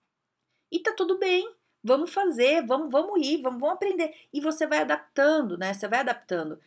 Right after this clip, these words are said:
Então, se você tá, por exemplo, numa função hoje, que você tá sentindo muita dificuldade de conseguir emprego, que a coisa não tá legal, você precisa começar a pensar assim: o que que dá pra você fazer com o conhecimento que você já tem,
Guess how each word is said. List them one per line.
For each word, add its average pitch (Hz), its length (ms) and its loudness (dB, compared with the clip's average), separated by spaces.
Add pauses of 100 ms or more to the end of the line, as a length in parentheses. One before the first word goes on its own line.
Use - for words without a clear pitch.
(120)
Então, 226 400 2
se 220 160 -6
você 220 300 -2
tá, 226 300 0
por 180 160 -6
exemplo, 175 260 -6
numa 196 180 -8
função 190 600 -10 (100)
hoje, 151 480 0 (380)
que 175 100 -8
você 185 180 -8
tá 233 100 -4
sentindo 233 400 -8
muita 254 200 -4
dificuldade 190 520 -6
de 185 60 -14
conseguir 175 400 -12
emprego, 175 560 0
que 175 100 -12
a - 20 -10
coisa 175 280 -4
não 160 100 -12
tá 170 100 -10
legal, 180 520 0 (320)
você 226 200 -6
precisa - 180 -8
começar 254 280 -8
a - 20 -6
pensar 233 260 -8
assim: 247 120 -12
o 240 40 -12
que 339 80 -14
que 392 160 -8
dá 262 180 2
pra 247 160 -4
você 190 200 -10
fazer 175 240 -8
com 180 80 -14
o 175 40 -14
conhecimento 170 460 -12
que 180 100 -10
você 170 280 -6
já 220 200 0
tem, 269 580 -2